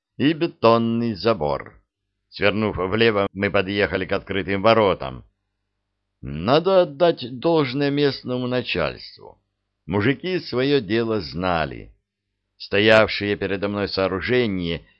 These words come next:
явно возвели наспех, но с умом. Стены из бетонных плит,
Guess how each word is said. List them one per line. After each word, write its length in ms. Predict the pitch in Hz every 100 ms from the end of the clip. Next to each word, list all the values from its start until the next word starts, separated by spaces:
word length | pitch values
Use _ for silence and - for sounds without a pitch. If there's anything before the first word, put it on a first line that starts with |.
| _
явно 460 | 78 110 123 117 107
возвели 480 | 107 80 104 110
наспех, 760 | 113 107 95 85 - - 78 -
но 280 | 85 85 101
с 140 | 104 127
умом. 560 | 160 82 62 55 55 _ _ _ _ _ _ _ _
Стены 640 | - - 110 110 107 98
из 200 | 101 73
бетонных 680 | 60 98 101 98 95 92 -
плит, 480 | 95 98 - -